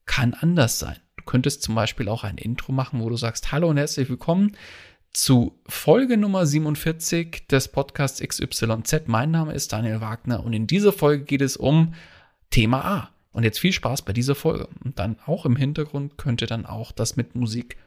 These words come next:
untermalt sein. Auch das versteht man unter einem Podcast-Intro.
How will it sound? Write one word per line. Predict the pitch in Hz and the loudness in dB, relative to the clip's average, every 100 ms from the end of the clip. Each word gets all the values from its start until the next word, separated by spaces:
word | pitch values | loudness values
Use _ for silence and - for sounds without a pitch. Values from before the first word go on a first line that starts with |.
| _ _ | _ _
untermalt | - 117 139 127 117 107 113 | 0 4 6 4 0 -4 -6
sein. | - 101 | -6 -8
Auch | - - | -10 -10
das | - 156 - - _ | -4 -2 -2 -6 _
versteht | - 110 - - 107 - | -6 -2 -2 -2 -4 -4
man | 110 110 - - - _ | -4 -4 -8 -16 -20 _
unter | - 107 107 - - | -4 -2 0 0 -2
einem | 101 101 - 95 - - _ _ - | -6 -8 -8 -10 -14 -20 _ _ -6
Podcast-Intro. | - 104 - 110 107 117 - - _ _ _ _ - 113 139 156 - - | -4 -4 -2 0 0 -2 -6 -18 _ _ _ _ 2 6 8 6 2 -4